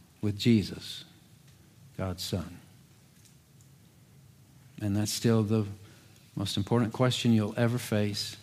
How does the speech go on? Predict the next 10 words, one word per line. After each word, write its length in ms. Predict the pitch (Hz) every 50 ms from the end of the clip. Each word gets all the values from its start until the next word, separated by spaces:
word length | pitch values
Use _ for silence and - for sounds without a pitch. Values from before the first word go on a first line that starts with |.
| - - - 190
and 180 | 135 104 101 101
one 200 | 107 110 110 107
you 160 | 107 117 110
must 520 | 107 110 117 110 101 92 - - - -
answer. 440 | 117 113 101 87 - - - 90 87 - - - - - - - - - - - - - - - - - - - - - - - - - - - - - - - - - -
If 220 | 127 123 113 -
there 180 | - 131 131 135
is 100 | 135 131
a 80 | 143
God, 460 | 120 139 143 135 117 95 85 85 -